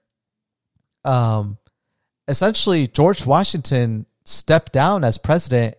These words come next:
and then whoever got elected next, uh, replaced him as president. And a lot of people take that for granted nowadays, but back then that was a huge deal because, I mean, when you talk about Europe and all the rest of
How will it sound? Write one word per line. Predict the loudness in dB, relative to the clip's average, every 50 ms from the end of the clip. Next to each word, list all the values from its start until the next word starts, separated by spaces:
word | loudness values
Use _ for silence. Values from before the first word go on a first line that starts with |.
| _ -4
and | -2 0 2
then | 2 2 2 2 -2 -4 _ _ _ _ _ _ _ _ _ -2
whoever | 2 4 6 6 6 4
got | 2 4 4
elected | 4 4 2 2 0 0 0 0 2
next, | 2 2 0 0 -2 -4 -6 -6 -8 -8 -8 -10 _ _ _ _ _ _ _ _ _ _ _ _ _ _ _
uh, | 2 2 4 4 4 2 0 -2 -4 -4 -2
replaced | -2 0 0 2 0 0 0 -2 -2
him | -2 0
as | -2 -2
president. | -2 -4 -4 -4 -4 -6 -6 -6 -4
And | -2 0 0
a | 2
lot | 2 0 0 -2
of | -4
people | -4 -4 -2
take | -2 -2 -2 0
that | -2 -2
for | -2 -4
granted | -2 -2 -2 0 0 0 0
nowadays, | 2 2 2 2 0 0 -2 -2 -2 -2
but | -2 -4 -2 0
back | 0 0 0 0 0
then | -2 0 0 0
that | 0 0 0
was | -2 -2 -4
a |
huge | -6 -6 -4 -2 -2 -2 -2 -2 -4
deal | -4 -2 0 0 0 0
because, | -2 -2 0 0 -2 -2 -4 -10 -16 -20 -20 -20 -20 _ _ _ _ _ _
I | -2
mean, | 0 0 0 0
when | -2 -2 -2
you | -2 -4
talk | -4 -2 -4 -2
about | 0 2 2 2 2
Europe | 0 0 2 2 2 2 0 -2 -10 -20 _ _ _ _ -20 -20 -18 -10 -6
and | -2 0 0 0 0 0 0 -2 -4 -6 -10 _ _ _ _ _ 0
all | 2 4 4 4
the | 2 0 0
rest | 2 2 2 2 0 -2
of | -2 -2 -4 -6 -10 -18